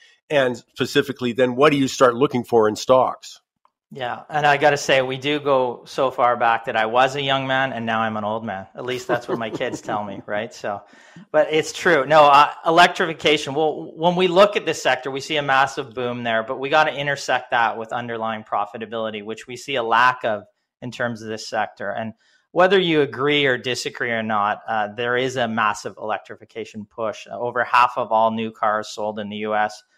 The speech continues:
Speaker 2: by twenty twenty-three or twenty thirty, sorry, are expected to be electric vehicles. Uh, you see electric demand from twenty twenty is expected to increase eighteen percent by twenty twenty-three, thirty-eight percent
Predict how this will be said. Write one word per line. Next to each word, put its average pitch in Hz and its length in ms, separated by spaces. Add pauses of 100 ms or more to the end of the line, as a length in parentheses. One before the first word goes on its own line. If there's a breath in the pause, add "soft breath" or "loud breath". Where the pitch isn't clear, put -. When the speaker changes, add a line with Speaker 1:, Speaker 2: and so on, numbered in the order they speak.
(140)
Speaker 2:
by 113 120
twenty 117 340
twenty-three 113 1040 (100)
or 135 120
twenty 175 640
thirty, 143 280
sorry, 113 300
are 120 160
expected 147 480
to 123 60
be 117 80
electric 110 420
vehicles. 120 480 (480 soft breath)
Uh, 120 60
you 131 180
see 147 220
electric 135 920
demand 127 540
from 113 200
twenty 131 380
twenty 127 500 (200)
is 120 100
expected 135 540
to 139 100
increase 123 480 (140)
eighteen 135 500
percent 120 520 (260)
by 120 120
twenty 123 360
twenty-three, 117 540
thirty-eight 139 580
percent 113 440